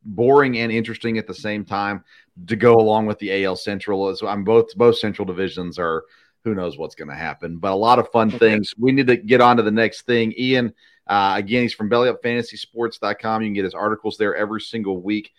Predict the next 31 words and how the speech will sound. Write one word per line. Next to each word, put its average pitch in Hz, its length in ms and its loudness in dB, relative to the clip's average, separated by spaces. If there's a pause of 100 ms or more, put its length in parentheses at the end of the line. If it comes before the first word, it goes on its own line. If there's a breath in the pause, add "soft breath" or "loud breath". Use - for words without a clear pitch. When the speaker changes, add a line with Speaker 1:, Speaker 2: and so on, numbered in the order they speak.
(240)
Speaker 1:
Uh, 92 280 -4 (120)
enjoy 117 420 0
having 117 240 0
you 107 100 0
on. 107 160 0
We'll 92 80 -6
have 107 220 -4
you 107 80 -4
on 107 140 -6
Speaker 2:
Yep. 92 120 -8
Speaker 1:
again. 107 500 -4
Ian, 104 240 -4
you're 95 140 -2
always 127 180 0
Speaker 2:
Yep. - 20 -16
Speaker 1:
a 120 100 -18
Speaker 2:
You 151 140 -6
Speaker 1:
good 180 40 -2
Speaker 2:
were, 185 100 0
Speaker 1:
guest. 156 180 -2
Speaker 2:
uh, - 120 -20
you 147 140 -12
were 185 160 -4
on 175 220 -4
when 156 120 -8
I 143 140 -4
was 123 200 -12
not, 127 320 -6 (200)
Ian, 113 280 -10
and 113 120 -12
I, 113 140 -8